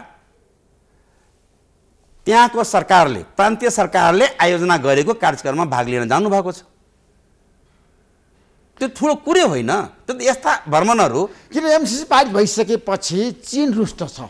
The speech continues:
Speaker 2: तपाईँलाई थाहा छ, किनभने तपाईँहरू पनि एमसिसीको पक्षमा हुनुहुन्थ्यो। हो?
Speaker 1: अब
Speaker 2: एमाले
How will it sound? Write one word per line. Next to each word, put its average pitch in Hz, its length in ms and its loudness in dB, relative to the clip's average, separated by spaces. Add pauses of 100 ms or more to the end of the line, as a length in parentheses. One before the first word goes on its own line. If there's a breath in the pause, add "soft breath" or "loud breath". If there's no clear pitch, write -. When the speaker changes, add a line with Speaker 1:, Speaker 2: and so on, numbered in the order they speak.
(400)
Speaker 2:
तपाईँलाई 156 320 -2
थाहा 165 160 -2
छ, - 160 -16
किनभने 175 320 -8
तपाईँहरू 180 260 -2
पनि 214 220 -8
एमसिसीको 185 320 -10
पक्षमा 180 320 -8
हुनुहुन्थ्यो। 196 400 -4 (1700)
हो? 185 120 6 (1500)
Speaker 1:
अब 156 120 -4
Speaker 2:
एमाले 214 320 8